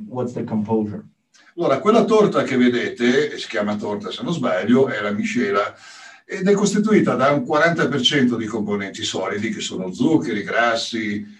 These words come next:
Speaker 2: solidi del latte non grasso, altri solidi, e da un sessanta per cento di acqua.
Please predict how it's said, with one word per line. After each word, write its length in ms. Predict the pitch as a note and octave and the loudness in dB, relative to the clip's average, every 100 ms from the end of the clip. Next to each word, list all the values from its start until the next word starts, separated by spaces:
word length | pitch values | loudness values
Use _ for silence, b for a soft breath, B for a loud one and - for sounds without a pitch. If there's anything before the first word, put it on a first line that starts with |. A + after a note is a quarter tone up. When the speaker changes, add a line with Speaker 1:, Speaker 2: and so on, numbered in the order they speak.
| B | B
Speaker 2:
solidi 360 | - B2 A#2 A2 | -6 -2 -2 -2
del 140 | G#2 | -2
latte 260 | G#2 G#2 G#2 | -4 -4 -2
non 120 | G#2 | -2
grasso, 560 | A2 B2+ B2 - A2+ | 0 0 0 -2 -4
altri 280 | G#2 G2+ B2 | -4 -4 -6
solidi, 480 | A#2+ A#2 A#2 C#3+ A#3+ | -8 -8 -8 -8 -6
e 100 | B3 | -6
da 120 | F3+ | -6
un 80 | C#3 | -6
sessanta 460 | D#3 E3+ D#3+ D#3 F#3 | -10 -10 -10 -8 -8
per 160 | G3 | -8
cento 520 | - - F#2 A#2+ B2 B2+ | -10 -12 -18 -18 -16 -14
di 140 | - | -14
acqua. 420 | - - B2 B2 | -14 -16 -20 -20